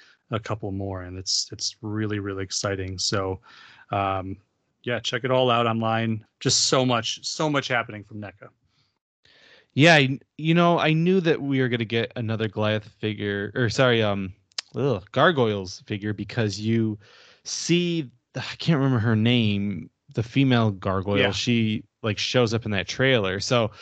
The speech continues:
Speaker 2: I was like, "Oh, well, duh, you, you haven't made." And like you said, it's not like I didn't know that they were gonna do more, but that's cool. Um, yeah, neca, like you said, all these companies are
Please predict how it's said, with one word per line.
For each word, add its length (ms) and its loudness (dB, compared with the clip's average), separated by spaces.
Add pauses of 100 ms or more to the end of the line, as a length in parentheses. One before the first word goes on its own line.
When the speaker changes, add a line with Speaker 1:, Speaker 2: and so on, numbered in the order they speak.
(280)
Speaker 2:
I 100 6
was 80 6
like, 120 2
"Oh, 300 6
well, 340 -4 (240)
duh, 460 0
you, 240 -6 (100)
you 180 -8
haven't 360 -2
made." 380 -6
And 180 -2
like 180 2
you 60 -12
said, 400 -8
it's 220 -12
not 80 2
like 160 -4
I 80 -6
didn't 260 -12
know 120 -10
that 160 -12
they 80 -8
were 100 -10
gonna 160 -8
do 180 -10
more, 220 -8
but 260 -8 (120)
that's 180 4
cool. 360 4 (140)
Um, 460 2 (480)
yeah, 160 6
neca, 640 2 (240)
like 160 -4
you 60 -6
said, 340 -2 (140)
all 80 0
these 160 -4
companies 440 -4
are 240 -4